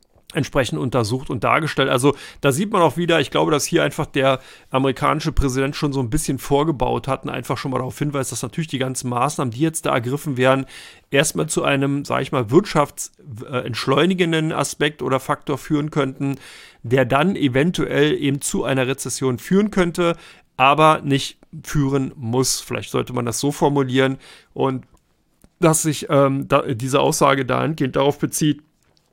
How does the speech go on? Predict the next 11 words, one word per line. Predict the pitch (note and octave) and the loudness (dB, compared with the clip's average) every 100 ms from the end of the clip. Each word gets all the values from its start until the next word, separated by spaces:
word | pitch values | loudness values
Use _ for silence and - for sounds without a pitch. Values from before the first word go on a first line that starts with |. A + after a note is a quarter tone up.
| _ - | _ -10
dass | - - | -6 -2
man | C#3 | 0
hier | B2+ | 0
schon | C3 C#3 | 2 2
mal | B2+ | 2
vorbaut | - C#3+ D3 C#3 C3+ C3+ | 4 6 6 6 4 2
und | C3+ | -2
dann | C3 C#3 | -2 0
immer | C3 B2+ | 2 2
sagen | A#2 A#2+ C3 | 2 0 0
kann, | D3 C3+ B2+ | 0 0 -2